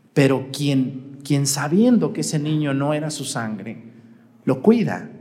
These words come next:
lo cría, ¿no? Yo conozco bastantes hombres, no muchos, pues,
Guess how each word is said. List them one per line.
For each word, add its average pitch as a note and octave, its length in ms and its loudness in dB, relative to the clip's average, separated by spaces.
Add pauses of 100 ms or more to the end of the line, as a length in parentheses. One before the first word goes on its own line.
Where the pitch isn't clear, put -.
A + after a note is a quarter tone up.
(120)
lo C#3 140 -6
cría, D3 460 0 (800)
¿no? E3+ 220 -6
Yo C#3 180 -2
conozco C#3 380 -4
bastantes C3+ 600 -4
hombres, A#2 380 -6 (220)
no A3+ 140 6
muchos, A3 340 4
pues, - 240 -12